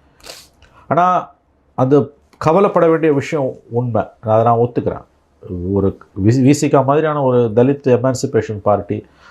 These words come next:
பத்து, பதினெண்டு ஆண்டுகள்ல பி ஜே பிக்கு விலை போகாத ஒரே தலித் தலைவர்னா திருமா தான். அந்த அளவுல அவர் மேல எனக்கு நிரம்ப மரியாதை உண்டு.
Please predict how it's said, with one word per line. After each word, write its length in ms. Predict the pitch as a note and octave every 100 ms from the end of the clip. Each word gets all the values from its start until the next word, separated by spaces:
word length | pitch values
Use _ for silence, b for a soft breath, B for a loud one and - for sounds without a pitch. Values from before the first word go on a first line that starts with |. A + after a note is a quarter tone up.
| b
பத்து, 280 | A2+ - - A#2
பதினெண்டு 440 | A2+ B2 A#2 A2
ஆண்டுகள்ல 420 | G#2+ B2+ B2+ A#2+
பி 160 | A2+ B2
ஜே 140 | B2
பிக்கு 200 | B2 B2
விலை 200 | G#2+ A2
போகாத 360 | B2 A#2+ A2+ A2
ஒரே 220 | G#2 A#2+
தலித் 380 | A#2+ A2 A#2+ B2
தலைவர்னா 440 | A2 G#2+ G#2 A2+ -
திருமா 340 | G#2+ G#2 F#2+
தான். 220 | F#2+ F#2+ -
அந்த 200 | G#2+ G#2
அளவுல 140 | A#2 B2
அவர் 220 | A#2 A2
மேல 180 | A2 A2+
எனக்கு 200 | G#2+ G2
நிரம்ப 340 | G2+ A2+ A#2
மரியாதை 400 | G2 G#2+ A2+ G2
உண்டு. 300 | F2+ F2 F#2